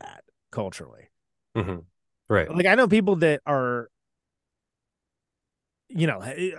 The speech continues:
Speaker 1: very advanced in their field, um, and doing their best work, and it, and it happened, like, later in life, but they're almost, like, ashamed of it. I'm like, "No, that's awesome," 'cause there's all these people that are, like,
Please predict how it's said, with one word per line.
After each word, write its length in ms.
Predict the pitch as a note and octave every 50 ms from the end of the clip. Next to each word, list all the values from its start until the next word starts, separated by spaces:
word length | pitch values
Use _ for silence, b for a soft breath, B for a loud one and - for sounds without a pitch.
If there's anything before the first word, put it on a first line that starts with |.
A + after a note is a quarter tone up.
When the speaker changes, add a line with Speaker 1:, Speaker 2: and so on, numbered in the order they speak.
| - -
Speaker 1:
very 360 | D#3+ C#3 F#3+ G#3 G#3+ G#3 G3+
advanced 400 | F3+ D3+ D3 D#3 E3 E3+ C#3+ -
in 80 | E3+ D3
their 160 | D3 C#3 B2
field, 400 | - - A2 F#2+ F#2 F#2 F2 - _ _ _ _ _ _ _ _
um, 320 | G#2+ G#2 G2+ F#2+ F2+ F#2 - _
and 140 | - C#3 C#3+
doing 220 | D3 E3+ F3+ F3+ E3
their 140 | D#3 C#3+
best 220 | C3 C#3+ C#3 - -
work, 220 | C#3 C3+ B2+ B2 C3
and 140 | B2 A#2+
it, 80 | A#2+ B2+
and 180 | C#3 B2 A#2 A2+
it 60 | G2+
happened, 300 | A#2+ B2 A#2 - A#2 A2
like, 140 | G#2+ G#2 G2+
later 280 | G#2+ G#2+ G#2 G2+ G2+ G2+
in 80 | F#2+
life, 320 | G2+ G#2 G#2 G2 F2 - - b b b b b b
but 80 | B2+ C3
they're 100 | C3 C#3
almost, 240 | D#3 F#3+ F#3+ -
like, 80 | B2 -
ashamed 440 | - - - - - D2+ F#2 A#2+ D#3
of 80 | G3 A3+
it. 200 | C#4 D#4 D4+ - _ -
I'm 140 | C#3+ E3 F#3+
like, 140 | F3+ D3
"No, 420 | D3+ F#3+ E4 A4+ A#4+ A4+ F3+ B2 A2+
that's 240 | D3 F3 A#3 - -
awesome," 340 | - D#3 G3+ B3+ - - C#3+
'cause 220 | - A3 A3+ B3+ G#3+
there's 160 | G#3 C4 C4
all 120 | D4 F#4
these 120 | F#4+ C4+ -
people 240 | D#4 F#4 G4 G4+ F4
that 100 | D#4 B3
are, 80 | A3
like, 280 | G3+ G3 F#3 F3 -